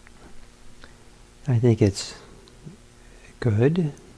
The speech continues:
maybe essential, to have companions on the journey. I know that's been my case, that it was good for me and it may be essential for me to have companions along the journey of practice. And for these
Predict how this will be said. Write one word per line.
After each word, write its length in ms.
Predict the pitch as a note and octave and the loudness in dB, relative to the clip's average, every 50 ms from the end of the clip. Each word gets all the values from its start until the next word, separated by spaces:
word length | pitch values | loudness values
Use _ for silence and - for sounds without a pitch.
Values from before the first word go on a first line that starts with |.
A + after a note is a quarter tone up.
| - - - - - - - - | -20 -20 -20 -20 -20 -20 -12 -4
maybe 500 | C#3+ B2 G#2+ G#2 A2+ - - D3+ C#3+ A2 | -2 0 2 4 2 2 2 0 0 0
essential, 640 | G2 G#2 - - G#2 G2 F2+ - - G2 G2+ B2+ C3+ A2+ - - - - - - - - - - - - - - - - - - - - | 0 -2 -2 -2 -2 -2 -2 -2 -2 -2 -2 -2 -4 -8 -12 -18 -20 -20 -20 -20 -20 -20 -20 -20 -20 -20 -20 -20 -20 -20 -20 -20 -12 -4
to 100 | - A2+ | 0 2
have 320 | G#2 G#2 G#2 G2 F#2+ - | 4 4 4 4 2 0
companions 800 | - - G2 F#2+ - - G#2 G2+ G2+ G#2 G#2 G#2 G2 G2 F#2 - | 0 0 0 0 2 2 2 2 4 4 4 4 2 2 0 0
on 100 | G2+ F2+ | -2 -2
the 60 | F2+ F2 | -2 -2
journey. 440 | F2 - F2+ E2 E2 E2 D#2 - - - - - - - - - - - - - - - - - - - - - - - - - - - - - - - - - - - - - | -4 -4 -4 -4 -4 -6 -10 -12 -18 -20 -18 -18 -18 -20 -20 -20 -20 -20 -20 -20 -20 -20 -20 -20 -20 -20 -20 -20 -20 -20 -20 -20 -20 -16 -12 -12 -12 -12 -10 -12 -10 -6 -4 -2
I 80 | A#2 G#2+ | 0 2
know 160 | G#2 G2+ G2 | 4 4 4
that's 180 | F#2+ F#2+ - | 2 2 0
been 200 | - - G2+ F#2 | 0 0 2 2
my 160 | F2+ F#2 G2+ G#2 | 2 2 0 0
case, 440 | - - G2+ E2+ D#2+ - - - | 0 0 0 0 0 -4 -8 -12
that 300 | - - G#2 - - - | -12 -14 -16 -14 -12 -10
it 40 | G#2 | -8
was 140 | G2+ F2+ - | -6 -8 -6
good 220 | - - G2 F2+ | -4 -4 -4 -4
for 120 | - - G2+ | -2 -2 -2
me 400 | F#2 F2+ F#2+ G#2 A#2 C3 C3 A#2+ | 0 2 2 2 2 0 0 -2
and 200 | G2+ F#2+ F#2 F2+ F2+ - - A#2+ | -2 -4 -6 -8 -10 -14 -12 -10
it 80 | A#2 A2 | -8 -6
may 120 | G#2+ G2 | -4 -2
be 120 | G2 G2+ G2 | 0 -2 -2
essential 440 | - - - B2+ C#3 C#3+ - - | -2 0 0 0 0 0 -2 -4
for 140 | G#2 - - | -4 -2 -2
me 100 | F#2+ F2 | -2 -2
to 100 | - - | -2 -2
have 160 | A2 F2 - | -4 -4 -4
companions 760 | - - F#2 F#2 - G2+ G2 G2 G2 G2 G2 F#2+ F#2+ F#2 - | -4 -4 -4 -2 0 0 0 2 2 2 0 0 0 -2 -2
along 280 | G2 F2+ F2+ F2+ F2+ F2 | -2 -2 -2 -2 -2 -4
the 80 | F2+ | -6
journey 380 | F2+ - - F2+ F2+ F2+ F2+ F#2+ | -6 -6 -6 -4 -4 -2 -4 -4
of 260 | F#2+ G2+ F2+ - - - - - - - - - | -6 -8 -10 -10 -14 -20 -20 -20 -20 -18 -8 -4
practice. 560 | F#2+ F2 E2 - - G2 - - - - - - - - - - - - - - - - - - - - - - - - - - | -4 -4 -4 -4 -8 -8 -8 -8 -12 -16 -18 -20 -18 -16 -16 -14 -14 -12 -12 -12 -12 -12 -14 -16 -18 -18 -20 -20 -20 -16 -8 -2
And 160 | A#2+ A2 G2+ | -2 -2 -2
for 160 | - - G#2 | 0 0 2
these 480 | G2 G#2 G#2+ G#2+ G#2 - - - - | 2 2 2 0 0 -4 -8 -10 -12